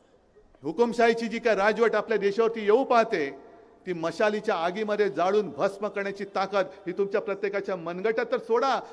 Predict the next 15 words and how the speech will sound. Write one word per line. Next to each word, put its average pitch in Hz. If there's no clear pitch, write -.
फक्त 208
एका 233
बोटामध्ये 185
आहे. 113
म्हणजे 160
सगळ्यांना 220
जे 240
असं 220
वाटतंय 233
की 233
मोदी 226
सरकारचा 240
पराभव 226
कोण 233
करणार, 196